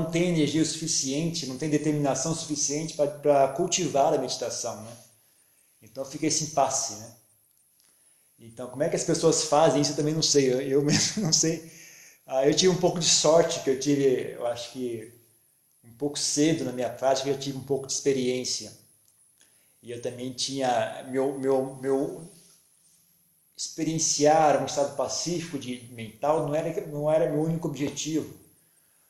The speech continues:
quando eu comecei a praticar meditação. Então havia outros fatores em, em jogo, né, pra mim, né? Então, ah, também é algo que pode ajudar, né? Também, ah,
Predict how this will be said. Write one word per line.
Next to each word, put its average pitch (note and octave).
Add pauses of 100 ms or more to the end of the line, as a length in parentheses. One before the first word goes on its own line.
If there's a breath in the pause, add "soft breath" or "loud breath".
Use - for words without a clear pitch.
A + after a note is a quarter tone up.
(220 soft breath)
quando B2+
eu B2
comecei C3
a B2
praticar B2+
meditação. A#2+ (1900 soft breath)
Então A#2
havia C#3
outros -
fatores D3+
em, B2
em B2+
jogo, B2
né, A2+
pra A#2
mim, G2+
né? G#2 (640)
Então, C#3
ah, B2+ (800)
também C3+
é -
algo D3
que -
pode D3+
ajudar, C#3
né? -
Também, C#3
ah, C3